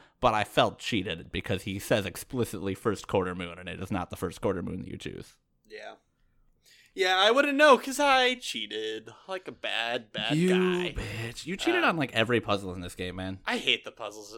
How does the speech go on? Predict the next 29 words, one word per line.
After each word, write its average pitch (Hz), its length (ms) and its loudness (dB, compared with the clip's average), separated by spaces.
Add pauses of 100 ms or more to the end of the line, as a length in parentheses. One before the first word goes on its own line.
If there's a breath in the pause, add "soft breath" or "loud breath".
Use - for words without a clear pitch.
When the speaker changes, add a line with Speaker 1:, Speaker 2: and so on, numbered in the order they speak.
Speaker 2:
I 180 120 2
don't, 214 220 -4 (320 soft breath)
I 175 160 8
just - 220 0
don't - 220 4
like 151 220 8 (100)
Speaker 1:
<laughs> - 60 -16
Speaker 2:
puzzles 165 640 0
when 135 240 -4
it - 120 -14
stops - 520 -2
my 113 220 -4
story. - 560 -16 (260)
Like, 127 340 0 (400)
Speaker 1:
I 175 120 6
get 110 180 2
that. 85 320 -4 (140)
Speaker 2:
it, 165 380 0
it - 40 -18
just, - 300 -4 (320)
I, 160 120 2 (140)
it's 165 140 -4
just 175 160 -8
not 165 140 0
my 123 120 -6
thing. 107 340 -8 (380)
Um, 107 560 -4 (420)
but 135 320 2 (200)
anyways, 120 680 0